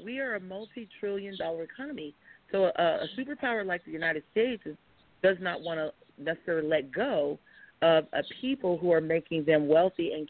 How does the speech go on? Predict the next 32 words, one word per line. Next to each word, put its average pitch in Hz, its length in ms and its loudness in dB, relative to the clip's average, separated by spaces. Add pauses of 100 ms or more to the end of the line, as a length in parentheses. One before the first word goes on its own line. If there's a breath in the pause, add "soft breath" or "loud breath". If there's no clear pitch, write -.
keeping 160 400 -4
them 160 340 0
on 156 220 0
the 139 100 -2 (120)
forefront 185 560 2 (500 loud breath)
of 151 220 6
their 156 160 4
military 151 400 -6
power, 208 340 -4
because 151 300 -8 (100)
whenever 175 420 0
they 190 320 0 (540 soft breath)
create 214 540 2
something, 170 340 -4
they 196 300 0
sell 220 160 2
it 190 180 0
to 175 140 2
us, 190 200 2
we 190 200 -4
buy 196 300 -2
it, 156 340 2 (560)
they 175 100 6
market 220 420 4
it 196 200 -4
to 165 160 0
us 151 100 2 (140)
through, 165 260 -4
um, 143 400 -4
music, 214 460 -2 (560 loud breath)
through, 156 540 4
uh, 139 280 2